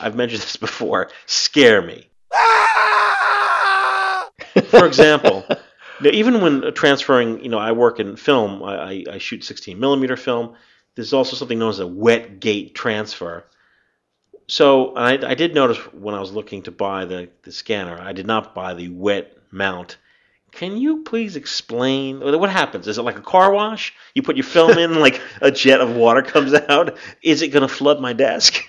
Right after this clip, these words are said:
Speaker 2: It's gonna flood your desk.
Speaker 1: What,
Speaker 2: And
Speaker 1: what
Speaker 2: it
Speaker 1: is
Speaker 2: has,
Speaker 1: it?
Speaker 2: and it comes with a couple little brushes that, that swirl around. <laughs>
Speaker 1: What? <laughs> Can they
Speaker 2: And there's a
Speaker 1: make
Speaker 2: kid there that comes with it who really doesn't wanna be there. He really wants to be working at a golf course.
Speaker 1: Can't they manufacture, like, an E six processor to the top of the scanner so you could process your film,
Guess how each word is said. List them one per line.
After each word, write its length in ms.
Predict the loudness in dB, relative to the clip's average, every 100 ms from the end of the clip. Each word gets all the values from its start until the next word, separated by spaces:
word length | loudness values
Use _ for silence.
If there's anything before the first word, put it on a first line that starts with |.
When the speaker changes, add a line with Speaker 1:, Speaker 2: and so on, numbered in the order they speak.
| _
Speaker 2:
It's 180 | -4 6
gonna 140 | 8
flood 240 | 8 8 8
your 80 | 8
desk. 480 | 6 6 4 -4 -10 -2
Speaker 1:
What, 140 | 2
Speaker 2:
And 100 | 6
Speaker 1:
what 100 | 8
Speaker 2:
it 40 |
Speaker 1:
is 20 | 8
Speaker 2:
has, 120 | 8
Speaker 1:
it? 200 | 8 6
Speaker 2:
and 80 | 0
it 80 | 0
comes 200 | 2 0
with 80 | 0
a 60 | -2
couple 240 | -2 0
little 160 | -2 0
brushes 520 | 4 4 4 0 0
that, 200 | -2 0
that 180 | -4 -4
swirl 400 | -6 0 2 2
around. 440 | 0 0 0 -4 _ -16 -4
<laughs> 80 | -4 -4 -10
Speaker 1:
What? 180 | -2 2
<laughs> 300 | 2 0 2 2 2 -6 -6 -6 -10 -14 -14 _ -20 -20 _ _ _ -20 -20 -20 -2
Can 180 | 2 4
they 100 | 4
Speaker 2:
And 80 | 4
there's 240 | 4 6
a 40 | 4
Speaker 1:
make 60 |
Speaker 2:
kid 380 | 4 8 10 10
there 200 | 10 8
that 100 | 8 6
comes 160 | 4
with 120 | 4 4
it 60 |
who 100 | 4
really 160 | 6 8
doesn't 180 | 6 6
wanna 140 | 4
be 160 | 4 4
there. 280 | 4 4 4
He 80 | 4
really 180 | 2 2
wants 180 | 0
to 40 | -4
be 60 |
working 260 | -4 -4 -4
at 80 | -4
a 40 |
golf 260 | -2 -4 -4
course. 240 | -8 -2
Speaker 1:
Can't 140 | -2 0
they 80 | 0
manufacture, 760 | 0 -2 -2 0 0 -2 -4
like, 220 | -2 -2
an 160 | -4 -8
E 260 | -6 -6 -6
six 340 | -2 -2 -4
processor 600 | -4 -2 -2 -4 -8 -8
to 80 | -10
the 60 | -14
top 320 | -4 -2 -2
of 60 | -6
the 60 |
scanner 320 | -6 -2 -2
so 140 | -2 -4
you 80 | -6
could 140 | -8
process 420 | -4 -4 -4 -6
your 80 | -8
film, 400 | -4 -4 -2 -6